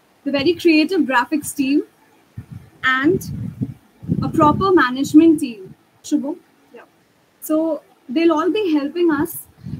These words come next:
to accomplish our goals smoothly for this academic year.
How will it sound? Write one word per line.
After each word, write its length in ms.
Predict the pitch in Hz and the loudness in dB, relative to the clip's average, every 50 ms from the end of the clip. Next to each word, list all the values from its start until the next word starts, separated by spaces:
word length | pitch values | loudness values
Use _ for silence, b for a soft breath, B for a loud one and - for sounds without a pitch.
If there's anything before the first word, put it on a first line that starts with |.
| - - | -6 -4
to 120 | - 330 311 | 0 0 0
accomplish 520 | 294 302 311 311 302 - 311 349 - - - 311 | 0 4 6 6 8 8 6 2 -2 -4 -4 -4
our 120 | 320 302 | -2 -2
goals 360 | 247 254 247 269 294 294 - - | -4 -4 -4 -4 -6 -6 -6 -12
smoothly 540 | - - - 294 294 302 302 240 240 247 262 | -14 2 4 6 8 8 6 4 -2 -8 -8
for 140 | 285 - 269 | -6 -8 -6
this 200 | 233 277 294 294 | -4 -4 -4 -4
academic 500 | 302 - 262 220 214 208 233 233 226 - | -4 -6 -6 -10 -10 -10 -10 -12 -12 -12
year. 180 | 233 196 185 | -14 -18 -18